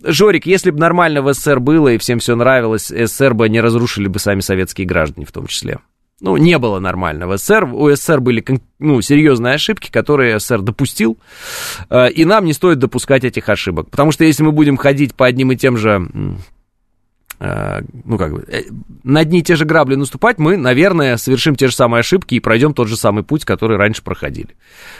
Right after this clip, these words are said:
Вот. Это не значит, что до Советского Союза мы не допускали ошибки как страна. Р-, Российская империя допустила столько ошибок, что тоже перестала существовать. Но это всё ошибки.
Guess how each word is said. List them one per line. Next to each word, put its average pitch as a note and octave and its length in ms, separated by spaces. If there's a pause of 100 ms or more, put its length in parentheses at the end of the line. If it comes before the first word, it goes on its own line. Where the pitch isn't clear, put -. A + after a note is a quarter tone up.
(140)
Вот. F2+ 400
Это C#3 180
не A#3 120
значит, G3+ 340
что F#3 240
до C#3+ 420
Советского B2+ 440
Союза A#2+ 360
мы A2+ 100
не A2 100
допускали G2+ 400
ошибки F#2+ 360
как F#2 160
страна. F#2+ 420
Р-, G2 220
Российская C#3+ 440
империя D3 320
допустила C#3+ 400
столько C3 320
ошибок, C#3 280
что - 140
тоже C3 240
перестала A#2 460
существовать. F#2+ 640 (600)
Но A#2 200
это - 140
всё - 180
ошибки. C3+ 420